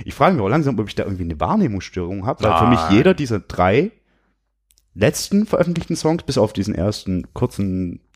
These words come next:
Speaker 1: dreißig, fünfundvierzig Sekunden Song, komplett gleich klingt.
Speaker 2: Die Wahrnehmungsstörung hattest du beim Mano-, äh, beim Sabaton-Album, das ist klar.
Speaker 1: Da können wir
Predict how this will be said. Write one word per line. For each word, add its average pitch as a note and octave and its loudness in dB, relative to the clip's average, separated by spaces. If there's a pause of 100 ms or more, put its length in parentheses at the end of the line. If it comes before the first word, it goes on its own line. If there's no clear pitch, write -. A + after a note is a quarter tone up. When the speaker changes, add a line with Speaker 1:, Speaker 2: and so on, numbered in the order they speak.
(340)
Speaker 1:
dreißig, G2 2
fünfundvierzig F2+ -2
Sekunden B2 -2
Song, D3+ 2 (500)
komplett - -6 (220)
gleich C3+ 2
klingt. F2+ -6
Speaker 2:
Die A2+ 0
Wahrnehmungsstörung A2 2
hattest G2 -2
du G2 -10
beim F2 0
Mano-, A#2 -4
äh, - 2
beim F2 -4
Sabaton-Album, C3 -4
das - -6
ist - -12
klar. A2 -6 (920)
Speaker 1:
Da F2 -6
können B2 -4
wir A#2 4